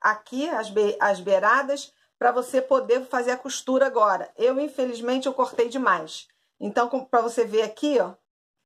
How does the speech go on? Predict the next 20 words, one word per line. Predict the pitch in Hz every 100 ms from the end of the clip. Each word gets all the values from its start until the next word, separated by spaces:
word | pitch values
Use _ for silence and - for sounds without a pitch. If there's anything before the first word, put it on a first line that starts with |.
| _ _ _ _ _ _ -
Aqui, | 233 -
ó, | 190
como | 202
é | 196
que |
ficou | - - 220 180 - _ _ _
bem | _ - 185 247 285
menor, | 285 254 220 220 240 247 _ _ _ _
ó. | 190 190 - _ _ _ _ _ _ _ _ _ _ _ _ - -
Vou | -
puxar | - 202
mais | 170 -
cá | 185
pra | 185
cima. | 180 - - 180 - _ _ _ _ _ _ _ _ _ _ _ _ _ _
Ficou | - 185 226
bem | 196 233
menor, | 254 226 208 190
olha. | 196 180 160 202 _ _ _ _ _ _ _ _ _ _ _ _ _ _ _ _ _ _ _ _ _ _ _ _ _ _ _ _ _ _ _
Tá? | - 220 285